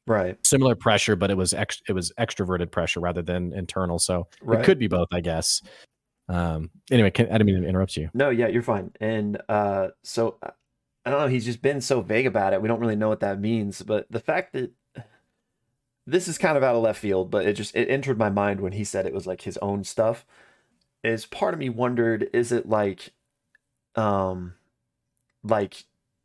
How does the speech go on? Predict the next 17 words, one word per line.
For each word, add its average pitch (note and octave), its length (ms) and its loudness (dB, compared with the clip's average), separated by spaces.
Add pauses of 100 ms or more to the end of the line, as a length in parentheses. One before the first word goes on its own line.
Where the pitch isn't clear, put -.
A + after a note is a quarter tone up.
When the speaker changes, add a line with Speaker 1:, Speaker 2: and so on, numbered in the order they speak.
(160)
Speaker 1:
continuing C3 800 0
the G#2+ 100 2
family A2 440 2
line? F#2 500 -2
Like, G2 280 -2 (200)
Dorian, D#3 360 0
we C3+ 80 2
haven't D#3 200 -2
really C#3 180 0
found B2 260 0
out G#2+ 120 0
much A2 160 -2
about G2 180 -4
Dorian, A2 280 0
but G2 120 -6
maybe C3 300 2
he's, B2 480 -4